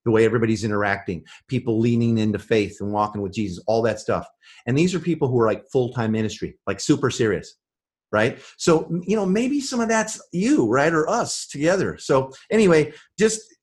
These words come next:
you know, this is gonna be such a big time, I think, and, and really help in so many ways. I'm gonna switch over now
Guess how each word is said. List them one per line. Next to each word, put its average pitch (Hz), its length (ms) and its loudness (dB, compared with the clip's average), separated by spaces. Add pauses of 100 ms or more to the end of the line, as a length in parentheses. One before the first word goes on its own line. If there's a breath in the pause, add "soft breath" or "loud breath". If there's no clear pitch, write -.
(140)
you 185 100 0
know, 165 120 4
this 220 280 2
is 190 100 -4
gonna 196 180 2
be 165 140 0
such 170 300 0
a 156 100 0
big 147 280 0
time, 143 440 0
I 135 80 0
think, 139 400 -4
and, 123 220 -4
and 120 160 -2
really 135 240 2
help 123 320 -2
in 120 120 -2
so 127 200 -4
many 127 160 -2
ways. 123 320 0 (360 loud breath)
I'm 208 200 4
gonna 277 120 2
switch 196 380 2
over 185 240 4
now 117 320 2